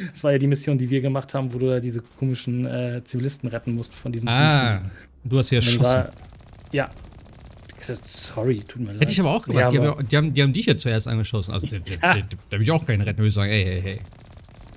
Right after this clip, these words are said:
Speaker 1: Ja, aber
Speaker 2: Sorry.
Speaker 1: es ist halt echt,
Speaker 2: Die waren
Speaker 1: wenn du,
Speaker 2: alle
Speaker 1: wenn du, glaub ich,
Speaker 2: tot,
Speaker 1: den
Speaker 2: ich konnte nichts dafür. Die waren schon so.
Speaker 1: <laughs>
Speaker 2: Kann ja keiner was sagen.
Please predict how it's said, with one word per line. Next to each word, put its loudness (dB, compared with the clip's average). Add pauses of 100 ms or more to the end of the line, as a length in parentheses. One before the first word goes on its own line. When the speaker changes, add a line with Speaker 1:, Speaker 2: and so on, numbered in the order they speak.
(340)
Speaker 1:
Ja, 6
aber 6
Speaker 2:
Sorry. 6
Speaker 1:
es 4
ist -2
halt 4
echt, 4
Speaker 2:
Die 4
waren 10
Speaker 1:
wenn 8
du, 6
Speaker 2:
alle 4
Speaker 1:
wenn 2
du, -2
glaub 8
ich, 8
Speaker 2:
tot, 2
Speaker 1:
den 4
Speaker 2:
ich 2
konnte 2
nichts -4
dafür. -4 (160)
Die 0
waren 6
schon 0
so. 0
Speaker 1:
<laughs> -6
Speaker 2:
Kann 2 (260)
ja 4
keiner 4
was 2
sagen. 0